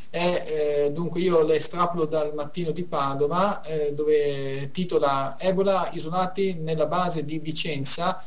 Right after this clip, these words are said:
undici soldati americani tornati dalla Liberia". Secondo le televisioni ameri-, eh, am-, secondo la televisione americana, undici soldati statunitensi sono stati messi in isolamento nella caserma Ederle. Il Pentagono sostiene che si tratta di una precauzione.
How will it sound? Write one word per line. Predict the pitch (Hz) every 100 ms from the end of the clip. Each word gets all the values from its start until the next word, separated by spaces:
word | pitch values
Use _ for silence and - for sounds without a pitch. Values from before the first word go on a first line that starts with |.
| -
undici | 180 196 170
soldati | - 185 165 147 151
americani | 165 165 160 160 160
tornati | 160 143 139 139 151
dalla | 143 135
Liberia". | 135 139 127 120 127 127 - - - -
Secondo | - 175 165 220 220 202 175 170 170 156
le | 160 180 175
televisioni | 151 151 147 180
ameri-, | 156 156 151 156
eh, | 160
am-, | 143 151 151
secondo | 147 160 214
la | 180 143
televisione | 156 156 156 196
americana, | 156 151 190 175 151
undici | 185 175 151
soldati | 156 143 160 165 147
statunitensi | - 143 160 160 185 196 -
sono | 165 143
stati | - 160
messi | 165 - 151
in |
isolamento | 147 160 160 175 190 190
nella | 165 147
caserma | 143 151 160 156 -
Ederle. | 151 143 123 123 120
Il | - 151
Pentagono | 160 156 180 196 170
sostiene | 147 - 160 165
che | -
si | 151
tratta | 151 147 156
di |
una | 151 147
precauzione. | - 160 160 143 - 147 120 117 120